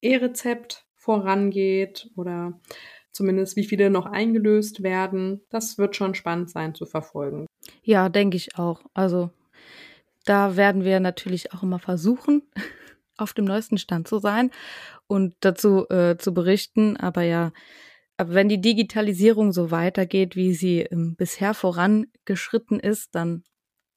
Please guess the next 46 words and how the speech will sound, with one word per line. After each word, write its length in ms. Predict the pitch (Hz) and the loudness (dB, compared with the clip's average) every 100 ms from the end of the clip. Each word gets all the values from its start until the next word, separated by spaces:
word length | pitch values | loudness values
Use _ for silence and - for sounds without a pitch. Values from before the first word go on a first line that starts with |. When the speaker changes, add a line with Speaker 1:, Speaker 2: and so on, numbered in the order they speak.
| _ _ | _ _
Speaker 2:
haben 160 | 208 233 | 4 6
wir 80 | |
noch 160 | 190 170 | 6 4
lange 260 | 180 196 185 | 4 2 2
von 120 | 175 | 0
der 120 | 165 | 0
Digitalisierung. 840 | 165 175 165 - 156 156 160 156 156 | 0 0 -2 -2 -4 -4 -6 -4 -2
Speaker 1:
Ja, 220 | 208 208 - | 0 0 2
oder 220 | 220 214 | 2 4
wir 100 | 208 | 2
sprechen 460 | 208 - 190 196 | 2 0 0 0
Ende 280 | 190 185 180 | 0 2 2
Dezember 500 | 170 170 - 170 165 | 2 0 0 2 2
dann 120 | 160 156 | 2 0
noch 140 | 156 | -2
mal 180 | 160 156 | -2 -2
übers 300 | 160 156 156 | 0 -2 -4
E-Rezept, 720 | - 165 165 160 - 160 156 | -4 -4 -2 -6 -6 -8 0
ne? 160 | 214 214 | 2 2
Und 100 | 185 | 2
nicht 120 | 180 | 2
mehr 140 | 185 | 2
Mitte 240 | 165 165 165 | 2 0 -2
des 220 | 156 - | -6 -6
Jahres. 300 | 156 156 156 | -6 -2 -4
Speaker 2:
<laughs> 100 | 175 - - _ _ | -4 -12 -20 _ _
Speaker 1:
Okay, 540 | - - 370 240 160 160 - - | -6 0 4 4 4 -2 -18 -12
dann 540 | - 190 247 262 220 208 | -2 2 2 2 -2 -6
denke 420 | - 214 240 233 | 2 2 4 0
ich, 260 | 269 269 - | -2 -4 -4
ähm, 380 | 196 190 185 185 - | -2 -2 -4 -6 -6
war's 320 | 190 - - | -6 -8 -6
das 220 | 277 285 | -4 -4
für 220 | - 254 | -6 -2
heute? 420 | 254 285 320 339 415 480 - _ | 0 0 0 0 0 -2 -14 _
Speaker 2:
Ja, 460 | 208 160 151 214 311 _ - _ _ _ _ | 0 0 -2 -2 -4 _ -20 _ _ _ _
wir 120 | - | -2
hoffen, 300 | 214 220 226 | 0 2 0
wie 100 | 202 | 0
gesagt, 320 | 185 185 185 - | -2 -2 -2 -2
ihr 80 | |
seid 220 | - 165 - | -4 -6 0
gut 180 | 320 | 0
ins 220 | 294 269 - | 2 0 0
neue 160 | 233 | -2
Jahr 400 | 180 170 170 208 | 0 -2 -2 -6